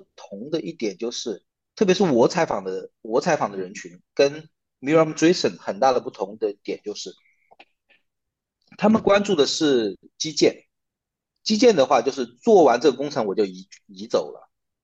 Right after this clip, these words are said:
做完这个工程我就回国了，我都是短期合同，哪怕我是合同在，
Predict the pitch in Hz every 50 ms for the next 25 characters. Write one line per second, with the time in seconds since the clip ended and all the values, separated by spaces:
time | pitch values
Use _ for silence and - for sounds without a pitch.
0 | _ _ 254 247 202 151 165 196 180 190 180 185 156 113 107 131 - - 98 92
1 | 123 147 - - 87 87 98 104 - - _ _ _ _ - 117 - 190 220 226
2 | 214 - - 123 98 95 - - 185 170 - 139 110 95 101 123 117 - 214 247
3 | 196 131 - - 185 151 - _ _ _ _ _ - - 139 175 208 208 214 -
4 | 254 202 135 -